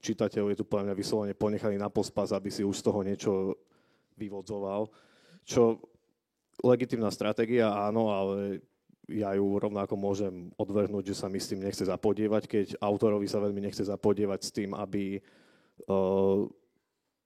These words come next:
aby t-, to množstvo slov malo aj množstvo zmyslu. A to, čo vo mne zostane, je skrátka aj to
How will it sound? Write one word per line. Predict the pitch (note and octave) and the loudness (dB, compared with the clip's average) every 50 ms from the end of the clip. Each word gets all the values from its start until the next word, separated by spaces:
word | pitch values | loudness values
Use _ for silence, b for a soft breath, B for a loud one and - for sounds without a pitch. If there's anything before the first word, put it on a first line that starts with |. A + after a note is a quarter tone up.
| _ _ _ _ _ - - | _ _ _ _ _ -8 -8
aby | G2+ F#2+ G#2 G2+ F#2+ - - - - - - | -6 -4 -4 -4 -4 -2 -2 -2 -4 -2 -4
t-, | - G#2+ - - G#2+ - _ _ | -6 -4 -4 -4 -6 -8 _ _
to | - A#2+ G#2 | 2 4 4
množstvo | G2+ G#2 A2 A2+ A#2 - - A2+ | 4 6 6 6 4 4 2 -2
slov | G2 - - B2 A2+ A2 G#2+ G#2 | -2 0 2 6 6 6 6 6
malo | G#2+ G#2 G#2+ G#2+ G#2 G#2+ F#2 | 4 4 6 6 6 6 6
aj | G#2+ G2+ G2+ G2+ G2+ | 4 2 0 0 0
množstvo | G2+ G#2+ G#2+ G#2+ - - G#2+ F#2 F#2+ | 0 0 0 0 2 2 2 2 2
zmyslu. | F#2 F#2 F#2 - - A2 G2 G2 G#2 b b b b b b b b b b - | -2 -6 -6 -6 -4 -2 0 0 0 b b b b b b b b b b -10
A | - A#2 - | -6 -2 0
to, | A2 G2 | 0 0
čo | A2 G#2+ | 2 2
vo | G#2+ G#2+ | 2 2
mne | G#2 G2+ | 2 2
zostane, | F#2+ G#2 G2 - - - G#2 G2 G2+ G2+ G2 | 2 2 2 2 0 -2 -2 -2 -2 -2 0
je | G2 - - | 0 -2 -2
skrátka | - - - G2 G2 - - - G#2 - | -2 -2 -2 -2 -2 -2 -2 -4 -2 -2
aj | G2 G2 G2 G2 - - | -2 -2 -2 0 2 4
to | G#2 F#2+ F#2+ F#2+ F#2+ F#2+ | 4 4 6 4 4 2